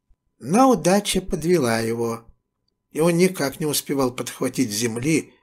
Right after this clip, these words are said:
этот заколдованный шестой. Зато Артем играл слаженно, без суеты. Он подкидывал камешек на нужную высоту. И пока он кружил в воздухе,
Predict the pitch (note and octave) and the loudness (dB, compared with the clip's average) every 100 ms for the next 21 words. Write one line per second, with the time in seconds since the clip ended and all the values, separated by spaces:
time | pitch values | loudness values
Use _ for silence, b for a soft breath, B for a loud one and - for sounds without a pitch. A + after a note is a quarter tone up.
0 | _ C3+ C3 B2+ A2+ C3+ C3+ B2+ B2 A3+ | _ -6 -4 -4 -2 -4 -4 -2 4 4
1 | G3 F3+ E3 - D#3 - - F2+ F#2 - | 4 0 -4 -4 -2 -2 -2 -4 -6 -16
2 | _ _ _ _ _ _ - B2 B2+ B2+ | _ _ _ _ _ _ -6 0 0 2
3 | C3 B2 A#2+ - A#2+ G#2 - F3 - - | 0 2 0 -4 -6 -6 0 0 0 -6
4 | _ _ _ _ - C#3 B2 B2+ A#2 A2 | _ _ _ _ -2 -2 2 0 0 0
5 | - G#2 E3+ A3+ G#3 G3+ G3 G3 G3 - | -4 0 2 2 2 -2 -2 -2 -4 -10
6 | _ - G3+ A3 - A2 D#2 - - F3+ | _ -4 0 0 0 -4 -6 -8 -2 0
7 | G#3+ G#3+ _ _ _ _ _ _ _ - | -2 -6 _ _ _ _ _ _ _ -4
8 | C#3 B2 C3 - C#3+ A#2+ A#2 A2+ - A3 | -2 -2 -4 -2 -2 0 0 -2 -2 0
9 | G#3+ G3 - F#3 F#3 _ _ _ - C3+ | 0 -2 -2 -4 -6 _ _ _ -8 -4
10 | C3 D#3 C#3 C3+ C#3 A#2+ B2 C#3 C3 - | 0 2 2 0 -4 -2 -2 -2 -4 -6
11 | A2 F#2 E2 _ _ _ _ _ - B3 | -4 -4 -6 _ _ _ _ _ -2 0
12 | C#3+ C3 C3+ A#2+ A#2 A#2+ A#2 G#2+ A2 A2+ | 0 0 0 0 -2 0 0 0 -2 0
13 | E3+ B3 G3 A3 G#3 G#3 G3+ G3 | 4 4 4 -2 -2 0 0 0